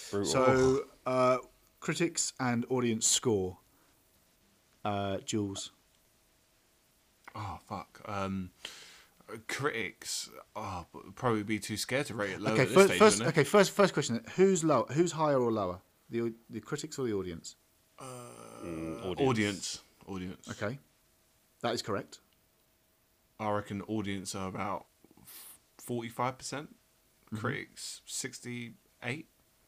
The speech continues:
Speaker 2: Okay, Deej?
Speaker 1: I reckon audience score thirty-five, critic score twenty.
Speaker 2: <laughs>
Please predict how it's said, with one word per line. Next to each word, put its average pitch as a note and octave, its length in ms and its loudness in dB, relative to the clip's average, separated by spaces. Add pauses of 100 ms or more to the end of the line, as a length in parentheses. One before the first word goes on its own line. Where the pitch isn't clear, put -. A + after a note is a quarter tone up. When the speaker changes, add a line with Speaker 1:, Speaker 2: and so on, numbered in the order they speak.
(420)
Speaker 2:
Okay, A2 260 -8
Deej? C3+ 320 -4 (1080)
Speaker 1:
I G#2 140 4
reckon F#2+ 580 0 (140)
audience B2 840 6
score G#2 960 6 (1000)
thirty-five, G#2+ 1700 6 (340)
critic A2 300 -2
score G#2+ 560 2 (1000)
twenty. F2 560 0 (840)
Speaker 2:
<laughs> E4 100 -2